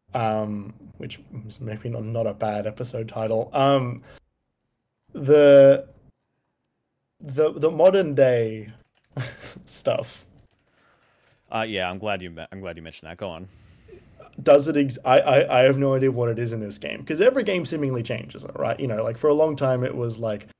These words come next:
Speaker 1: you know, we're telling the story of Desmond and his cohort, yada, yada, yada, and they'll sort of do, like,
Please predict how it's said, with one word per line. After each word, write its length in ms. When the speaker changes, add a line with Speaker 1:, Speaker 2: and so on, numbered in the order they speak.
Speaker 1:
you 60
know, 100
we're 120
telling 280
the 60
story 320
of 80
Desmond 480
and 100
his 140
cohort, 540
yada, 220
yada, 240
yada, 320
and 180
they'll 160
sort 180
of 160
do, 440
like, 360